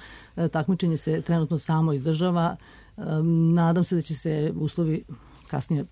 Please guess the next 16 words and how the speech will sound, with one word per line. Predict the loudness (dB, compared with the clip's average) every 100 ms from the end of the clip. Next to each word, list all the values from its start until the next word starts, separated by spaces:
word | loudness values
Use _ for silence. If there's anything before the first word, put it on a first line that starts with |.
| -6
popraviti, | -4 0 0 0 -2
pa | -2 -2 -2
da | -4 -6
ćemo | -4 -2 -2
uspeti | -4 -6 -6 -6 -6
nekako | -6 -6 -4
da | -2
dođemo | -2 -2 -4
do |
nekih | -4 -6 -6
sredstava, | -8 -6 -4 -2 -4 -6 -6 -2
e, | -2 0 -2 -4
koji | -4 -4
će | -4
zapravo | -4 -2 0
unaprediti | 0 0 0 0 -2 -2